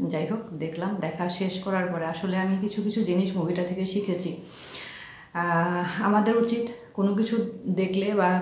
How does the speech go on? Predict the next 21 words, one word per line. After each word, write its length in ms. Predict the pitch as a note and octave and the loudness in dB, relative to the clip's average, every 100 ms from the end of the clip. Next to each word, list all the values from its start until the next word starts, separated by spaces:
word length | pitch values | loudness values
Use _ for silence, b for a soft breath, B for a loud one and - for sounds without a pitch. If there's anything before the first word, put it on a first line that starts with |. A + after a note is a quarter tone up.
| F#3 | 2
কোনো 200 | G3+ G#3 | 0 2
কিছুর 280 | G#3+ A3 | 0 0
সাথে 360 | A3 G#3 G#3+ G3+ | 0 0 2 2
নিজেকে, 540 | F#3+ F3+ F3+ G3 G3 - | 4 2 2 2 0 0
উম, 200 | F3+ F3+ | -2 0
involve 480 | G3 G3 G3 G3+ - | 2 4 6 4 4
করলে 180 | G3+ G3 | 2 2
অবশ্যই 420 | E3+ F3 F3 G3 | 2 0 -2 -2
তার 220 | F#3+ F3+ | -2 0
positive 480 | F3+ F3 F3+ G3 F#3+ | 2 2 2 0 0
দিকটা 320 | F#3 F#3 G3 | 0 0 2
নিজের 600 | G3 F3+ F3+ F3 - - - - F#3 | 2 4 4 2 -4 -16 -20 -12 -2
মধ্যে 260 | F#3 F3+ | 0 6
absorb 340 | G3+ E3 F3+ F3+ F3+ | 6 6 4 2 2
করা, 160 | E3 | -2
আর 420 | E3+ - E3 D#3 D#3+ | -2 0 0 0 -2
negative 460 | F3 F3+ G3 F3 | -2 -2 -2 0
দিকটা 360 | F3+ F#3 - F#3+ - - - - - - | -2 -4 -2 -2 -4 -10 -16 -20 -20 -14
ওটা 160 | D#3 F3 | -6 0
বাদ 280 | E3+ E3+ D3+ | 2 2 0
দেয়া। 280 | C#3 G3+ | -2 -2